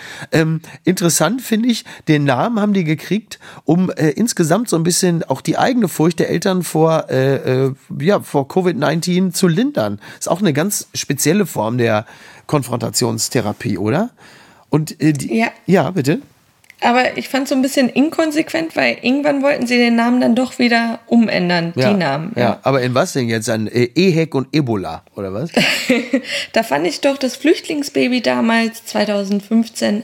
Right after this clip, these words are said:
Speaker 2: Angela Merkel. Das fand ich doch irgendwie netter.
Speaker 1: Ja. Also covid und Corona in meiner Welt können die jetzt eigentlich nur von Natascha Ochsenknecht, äh, adoptiert werden. Anders, <laughs> anders geht es nicht.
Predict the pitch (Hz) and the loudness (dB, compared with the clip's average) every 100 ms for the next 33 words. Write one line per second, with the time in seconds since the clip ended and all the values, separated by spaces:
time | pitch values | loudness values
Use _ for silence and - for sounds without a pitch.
0 | - 202 208 208 202 196 185 185 185 196 | -2 0 2 2 2 2 2 0 -2 -4
1 | 202 196 226 220 - 214 - _ _ - | -4 -6 -2 -2 -2 -6 -8 _ _ -20
2 | - _ - 220 220 208 202 202 185 180 | -20 _ 0 2 4 4 2 0 -2 -4
3 | _ 117 117 - _ _ _ - 123 120 | _ 0 0 -2 _ _ _ -2 0 0
4 | 113 110 143 151 131 135 127 113 147 139 | -2 0 0 2 0 2 2 2 2 2
5 | 117 120 117 131 117 120 - 123 131 117 | 0 0 0 0 0 -2 -2 -2 0 -2
6 | 113 113 117 113 120 117 107 107 113 110 | -2 -4 -2 -2 -4 -2 -2 -2 -4 -6
7 | 110 107 - 104 - 95 - 95 92 - | -8 -8 -10 -10 -10 -12 -10 -8 -8 -8
8 | 90 87 101 92 85 82 95 104 - - | -10 -10 -8 -8 -6 -8 -8 -12 -20 -20
9 | - - - 110 - - - - - - | -14 -8 -4 -4 -6 -16 -20 -6 -4 -4
10 | - 127 - - - - 233 156 117 - | -6 -8 -8 -12 -12 -4 -2 0 0 -2
11 | 113 110 104 - 95 | -4 -2 -6 -8 -12